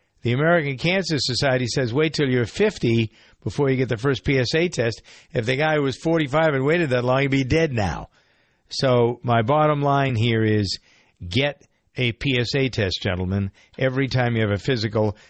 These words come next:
and get a physical every year. All right.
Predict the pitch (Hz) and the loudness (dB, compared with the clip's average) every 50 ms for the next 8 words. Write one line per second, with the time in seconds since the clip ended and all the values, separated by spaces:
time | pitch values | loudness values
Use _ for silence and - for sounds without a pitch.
0 | _ - - 101 101 95 107 110 104 104 - - 143 131 107 107 101 101 104 107 | _ -6 -4 -2 -2 0 0 0 0 -2 -2 -2 -2 -2 0 0 0 0 2 0
1 | 101 92 101 101 98 104 110 98 82 67 - - _ - - - - - 170 170 | 0 0 0 0 2 2 0 0 -2 -6 -12 -20 _ -20 -20 -16 -6 -4 -2 0
2 | 165 143 131 | 0 -2 -4